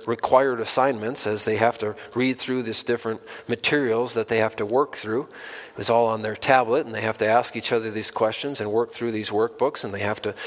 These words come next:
go through all of these hoops in their pursuit of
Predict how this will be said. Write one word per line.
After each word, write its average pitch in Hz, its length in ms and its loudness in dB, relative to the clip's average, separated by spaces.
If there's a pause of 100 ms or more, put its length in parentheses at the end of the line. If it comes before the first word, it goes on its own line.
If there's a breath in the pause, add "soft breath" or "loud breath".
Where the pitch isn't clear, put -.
(180 loud breath)
go 127 220 2
through 123 240 0
all 123 180 6
of 120 120 -4
these 117 280 -4 (280 loud breath)
hoops - 540 0 (880 loud breath)
in 151 220 4
their 131 200 4
pursuit 175 680 -2
of 110 360 0